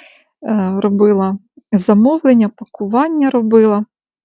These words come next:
Ось тут ще потрібно позамітати. Але дощик мене прогнав. Ось. Е, ну, все рівно встигла зако-, закінчити. Відправляю я посилки,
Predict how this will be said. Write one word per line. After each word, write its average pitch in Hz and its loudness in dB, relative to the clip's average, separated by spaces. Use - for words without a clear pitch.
Ось - -18
тут - -12
ще - -10
потрібно 202 -2
позамітати. 254 -2
Але 208 4
дощик 214 0
мене 202 -2
прогнав. 220 -4
Ось. 247 0
Е, 320 -2
ну, 233 2
все - -6
рівно 226 2
встигла 208 0
зако-, - -8
закінчити. 202 -8
Відправляю 220 0
я 202 -4
посилки, 214 -6